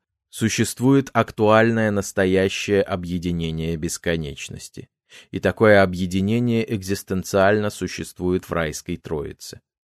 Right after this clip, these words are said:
Унификация бесконечности как опытная реальность является невероятно отдалённой, но сейчас, в настоящий момент вселенского существования,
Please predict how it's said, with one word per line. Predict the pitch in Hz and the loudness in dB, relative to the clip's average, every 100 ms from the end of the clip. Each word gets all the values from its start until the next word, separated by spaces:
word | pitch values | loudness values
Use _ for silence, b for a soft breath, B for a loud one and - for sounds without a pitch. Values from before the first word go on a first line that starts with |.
| _ B B - | _ B B -4
Унификация | 110 113 113 110 110 95 - 90 90 | 0 2 0 2 4 4 2 -2 0
бесконечности | 90 - 92 90 104 - 101 95 - 95 | -4 -2 -2 0 -2 -6 -6 -8 -6 -2
как | 95 92 - | -2 -2 -4
опытная | 101 - 90 87 90 87 | -4 -2 -6 -4 -4 -2
реальность | 92 101 113 117 110 - | 0 2 2 0 -4 -6
является | 95 92 107 110 - 101 | -4 0 0 0 -2 -4
невероятно | 98 95 98 95 95 - 98 | -2 0 2 2 2 -2 -6
отдалённой, | - 90 92 101 104 87 78 71 71 B B B | -6 -10 -2 0 2 0 -2 -10 -12 B B B
но | 95 95 | -2 -2
сейчас, | 90 95 - 110 113 - | -4 -8 -2 2 2 0
в | 82 | -8
настоящий | 82 - 98 95 87 - 90 | -10 -2 0 0 -2 -6 -4
момент | 92 95 85 78 | -4 -4 -6 -8
вселенского | - 90 90 80 - 90 | -6 -2 -2 -4 -8 -8
существования, | 82 85 - 78 - 87 90 104 107 104 | -8 -10 -12 -14 -8 -4 -2 -2 -2 -6